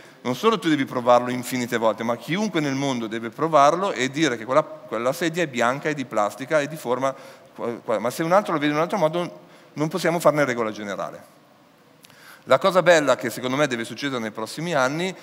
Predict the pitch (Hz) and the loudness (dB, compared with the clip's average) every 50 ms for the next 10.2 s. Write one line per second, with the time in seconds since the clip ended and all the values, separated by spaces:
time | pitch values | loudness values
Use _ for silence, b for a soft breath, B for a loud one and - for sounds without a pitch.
0 | B B B - 127 139 - 143 - 156 147 139 - 135 120 123 120 120 117 113 | B B B -2 -2 -2 -2 -2 -2 -2 -2 -2 -2 0 0 0 0 0 -2 2
1 | 143 143 123 90 - - 113 110 110 107 117 113 - 135 135 135 147 139 139 139 | 4 4 4 4 2 -2 -4 -4 -4 -4 -4 -2 0 0 0 0 0 -4 -2 -2
2 | 135 135 127 135 135 135 135 131 120 - - - - 113 107 107 110 92 - - | -2 -2 -2 -2 -4 -4 -4 -4 -4 -6 -10 -8 -4 0 2 2 2 0 -2 -6
3 | - - - - - 123 113 - 117 - - 151 151 151 160 143 143 139 143 143 | -14 -18 -18 -12 -12 -12 -10 -10 -12 -6 -4 -4 -2 -2 -2 -2 0 0 0 0
4 | 147 135 117 98 - 110 - 120 113 113 - 143 135 139 123 131 156 165 165 160 | 0 0 0 -2 -6 -6 -6 -6 -6 -4 -4 -6 -6 -4 -6 -6 -4 -2 -2 -2
5 | 165 156 143 127 123 123 151 151 - 131 123 139 151 151 151 B B B B B | -2 -2 -4 -4 -2 -4 -4 0 2 2 4 4 2 0 -2 B B B B B
6 | B B 104 113 117 131 139 147 143 127 113 113 107 98 95 117 131 139 127 107 | B B 2 4 4 4 2 2 2 0 0 0 -6 -8 -4 0 0 0 0 -2
7 | 107 95 90 - - - 117 110 110 - 110 110 110 120 135 135 - 104 95 - | -6 -8 -10 -10 -8 -4 -2 -2 -2 -2 -4 -4 -4 -4 -4 -4 -6 -12 -8 -8
8 | 98 95 110 110 113 - - 113 113 113 120 131 127 117 107 - - 104 95 87 | -6 -6 -2 -4 -4 -4 -4 -4 -2 0 0 0 0 -2 -6 -8 -8 -8 -8 -8
9 | B B B B B B B - 107 110 110 113 117 113 113 110 110 110 107 107 | B B B B B B B -6 -4 -2 -2 2 2 4 4 4 4 2 2 0
10 | 104 104 101 98 | 0 -2 -4 -8